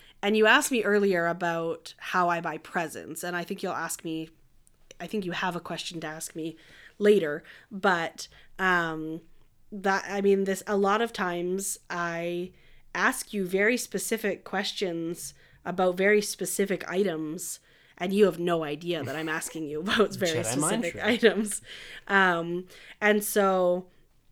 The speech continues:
Speaker 1: I, I remember having, and not vividly, but I remember having a conversation about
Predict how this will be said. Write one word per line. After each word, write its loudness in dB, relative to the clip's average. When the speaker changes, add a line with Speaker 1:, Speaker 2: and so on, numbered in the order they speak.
Speaker 1:
I, 4
I 6
remember 6
having, 4
and -2
not 2
vividly, -4
but -2
I -4
remember 6
having 2
a 0
conversation -2
about -4